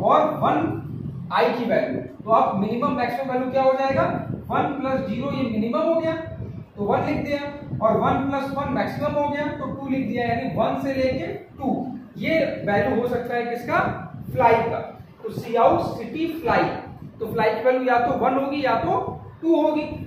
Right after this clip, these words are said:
तो वन और टू में क्या है, सीएचएन या कोलकाता। तो सी आउट सिटी फ्लाई वन और टू, तो ये सीएचएन या कोलकाता हो सकता है, तो यहाँ लिख देते हैं सीएचएन oblique कोलकाता।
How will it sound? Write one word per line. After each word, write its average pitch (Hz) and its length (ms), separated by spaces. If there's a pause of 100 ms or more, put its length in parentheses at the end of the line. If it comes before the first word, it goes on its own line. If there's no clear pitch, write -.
(160)
तो 220 120
वन - 300
और 285 240
टू 285 80
में 269 180
क्या 277 140
है, - 480
सीएचएन 208 840
या 262 200
कोलकाता। - 580 (440)
तो - 120
सी 208 240
आउट - 280
सिटी 277 380
फ्लाई 202 260 (220)
वन 294 240
और 202 340
टू, - 140 (440)
तो 214 120
ये 214 180
सीएचएन 294 580
या 302 160
कोलकाता 220 520
हो 247 180
सकता 262 220
है, 311 240
तो 233 160
यहाँ 220 180
लिख 214 120
देते - 240
हैं - 340
सीएचएन 190 840 (180)
oblique - 800
कोलकाता। 196 500